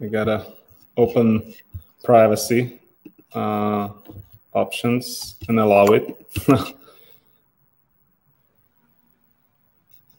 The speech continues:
Okay, let's see if it works.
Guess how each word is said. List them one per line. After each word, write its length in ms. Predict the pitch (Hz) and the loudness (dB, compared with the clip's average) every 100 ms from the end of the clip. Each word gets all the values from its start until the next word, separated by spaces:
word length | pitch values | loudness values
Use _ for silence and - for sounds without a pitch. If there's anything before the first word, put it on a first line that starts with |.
| _ - - - _ - - | _ -20 -20 -20 _ -20 -16
Okay, 380 | - - - - _ - _ _ _ _ _ _ _ - - | -14 -14 -16 -18 _ -20 _ _ _ _ _ _ _ -20 -16
let's 240 | - - - | -14 -12 -14
see 220 | - - | -12 -12
if 160 | - - | -12 -16
it 100 | - | -16
works. 540 | - - - - - | -14 -14 -14 -18 -20